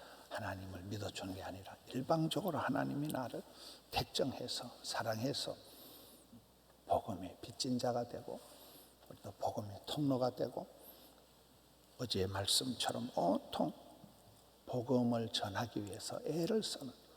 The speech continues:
복음으로 인하여 로마를 바꾸어 놓고, 로마 제국은 무너지고 없지만은 복음은 지금도 영원히 흘러가는 거잖아요. 그 시대의 수도 로마를 향해서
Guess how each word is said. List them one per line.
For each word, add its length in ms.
복음으로 580
인하여 400
로마를 680
바꾸어 360
놓고, 400
로마 300
제국은 560
무너지고 460
없지만은 500
복음은 500
지금도 520
영원히 300
흘러가는 520
거잖아요. 380
그 140
시대의 720
수도 460
로마를 640
향해서 520